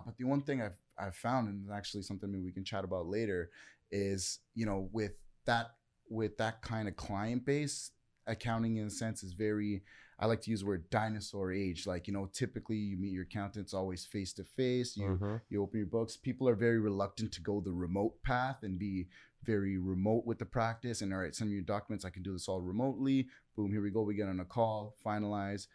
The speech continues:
Speaker 1: everything gets executed. So maybe that's something we can deep dive, dive deeper into
Speaker 2: It's actually
Speaker 1: afterwards.
Speaker 2: one of the questions I have teed up here, and we'll,
Speaker 1: Mm-hmm.
Speaker 2: we will touch upon that.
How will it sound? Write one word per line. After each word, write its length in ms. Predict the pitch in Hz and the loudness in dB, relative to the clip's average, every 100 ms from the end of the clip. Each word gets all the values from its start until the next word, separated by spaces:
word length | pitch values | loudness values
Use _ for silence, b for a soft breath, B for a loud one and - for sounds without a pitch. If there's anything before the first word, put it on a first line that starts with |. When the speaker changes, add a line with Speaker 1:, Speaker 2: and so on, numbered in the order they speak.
| _ - | _ -6
Speaker 1:
everything 240 | 98 104 | -4 -2
gets 200 | 95 90 | -4 -4
executed. 640 | 85 - 87 - 92 82 - | -8 -8 -8 -4 -4 -4 -6
So 280 | 92 82 90 | -4 -4 -6
maybe 140 | - 98 | -4 -4
that's 140 | 95 | -4
something 180 | 98 95 | -4 -6
we 60 | 87 | -4
can 140 | 92 | -4
deep 180 | 92 87 - - | -4 -8 -12 -2
dive, 200 | 90 90 _ _ | -2 -2 _ _
dive 240 | - 90 85 | -4 -2 -2
deeper 300 | 95 - 92 | -6 -2 -4
into 100 | 85 | -2
Speaker 2:
It's 120 | 95 | 4
actually 320 | 107 98 107 | 4 6 4
Speaker 1:
afterwards. 100 | 98 | 4
Speaker 2:
one 100 | 98 | 4
of 60 | 92 | 4
the 80 | 92 | 2
questions 420 | 101 95 92 87 | 0 0 0 -2
I 80 | 82 | 0
have 260 | 90 85 | 0 -2
teed 220 | - 92 87 | -4 -2 -2
up 200 | 87 - | -2 -4
here, 180 | 80 | -4
and 100 | 80 82 | -2 2
we'll, 160 | 107 | 4
Speaker 1:
Mm-hmm. 240 | 107 104 90 | 4 2 0
Speaker 2:
we 80 | 85 | 0
will 160 | 87 | -2
touch 260 | - 87 - | -2 -6 -6
upon 260 | - 85 82 | -6 -4 -2
that. 200 | 80 | -4